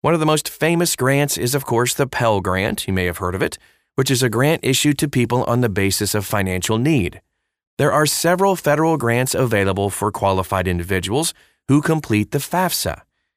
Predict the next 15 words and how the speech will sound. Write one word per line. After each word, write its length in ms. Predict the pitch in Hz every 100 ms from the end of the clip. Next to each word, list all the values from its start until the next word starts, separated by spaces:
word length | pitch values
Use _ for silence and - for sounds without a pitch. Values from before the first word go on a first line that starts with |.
| _ _
You 100 | 151
might 180 | 220 214
also 260 | 202 151
qualify 520 | 131 117 113 104 104 104
for 140 | 113
one 140 | 107
of 100 | 107
the 100 | 101
myriad 840 | 110 110 123 135 151 147 127 107 98
grants 580 | 104 110 95 - - -
designed 460 | 95 104 104 104 104
to 120 | 107
help 260 | 98 104 104
different 340 | 107 104 113
groups 440 | 78 101 98 -